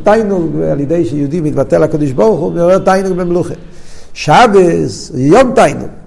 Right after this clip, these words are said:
שבת עצמו, קורא של שבת עונג, שבת עצמו הוא. אז מצד עצם השבת כבר נמשך עניין התענוג,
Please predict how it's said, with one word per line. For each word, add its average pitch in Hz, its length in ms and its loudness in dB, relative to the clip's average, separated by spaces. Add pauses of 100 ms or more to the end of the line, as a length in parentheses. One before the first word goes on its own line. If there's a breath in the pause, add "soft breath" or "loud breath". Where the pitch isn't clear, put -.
(160)
שבת 185 320 -2
עצמו, 208 400 0 (240)
קורא 160 220 4
של 185 180 2
שבת 185 380 2
עונג, 220 320 0 (300)
שבת 185 340 0
עצמו 202 280 0
הוא. 113 380 2 (380 loud breath)
אז 120 120 -4
מצד 156 340 0
עצם 208 300 0
השבת 226 400 2
כבר 196 120 -2
נמשך 180 340 -2
עניין 170 220 -2
התענוג, 165 480 -2